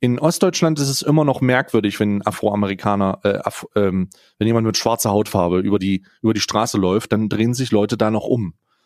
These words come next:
Das ist in, äh, jem-, in einer Stadt wie Köln oder in einer Stadt wie, ähm, wie, wie, oh Gott, selbst Düsseldorf, fucking Duisburg, no one gives a fuck, ja.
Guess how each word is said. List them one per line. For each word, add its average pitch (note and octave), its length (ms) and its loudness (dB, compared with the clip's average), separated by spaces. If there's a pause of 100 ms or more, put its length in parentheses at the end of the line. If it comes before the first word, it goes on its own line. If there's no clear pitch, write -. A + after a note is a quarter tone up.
Das A2+ 160 0
ist C3+ 140 -4
in, A2+ 260 -2
äh, A2+ 160 0
jem-, A#2 340 -2
in A#2 120 0
einer A2 180 0
Stadt - 200 -2
wie G2 80 -4
Köln A2 680 0
oder G2 400 2 (280)
in A2 100 0
einer G#2+ 160 2
Stadt - 380 -4
wie, G2+ 300 2 (100)
ähm, F#2+ 420 2 (240)
wie, G2 520 -4
wie, F#2+ 440 -6 (640)
oh - 480 -2
Gott, A#2+ 160 0
selbst - 360 -2
Düsseldorf, F#2+ 720 0
fucking - 440 -2
Duisburg, G#2 500 0
no B2+ 120 2
one C#3+ 120 2
gives A2+ 220 -2
a - 20 -4
fuck, - 320 -4
ja. G2+ 220 0